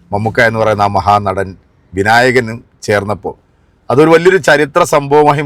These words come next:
മാറിയിരിക്കുകയാണല്ലേ നമ്മുടെ കളങ്കാവൽ എന്ന സിനിമ. സിനിമയെക്കുറിച്ചിട്ട് നമ്മൾ ഇനി കൂടുതലായിട്ട് വിശദീകരിക്കേണ്ട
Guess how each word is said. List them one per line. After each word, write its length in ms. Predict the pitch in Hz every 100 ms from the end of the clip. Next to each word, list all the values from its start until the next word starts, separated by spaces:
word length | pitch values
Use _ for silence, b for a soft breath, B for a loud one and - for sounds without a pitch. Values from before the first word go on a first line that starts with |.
| 131
മാറിയിരിക്കുകയാണല്ലേ 680 | 113 120 117 107 98 95
നമ്മുടെ 180 | 92 92 98
കളങ്കാവൽ 480 | 98 101 107 104 98
എന്ന 100 | 98 -
സിനിമ. 180 | - 65 _ _ _ _ _ -
സിനിമയെക്കുറിച്ചിട്ട് 560 | 139 151 156 143 143
നമ്മൾ 160 | 143 143
ഇനി 80 | 139 127
കൂടുതലായിട്ട് 400 | 123 127 123 123 113
വിശദീകരിക്കേണ്ട 520 | 110 110 110 101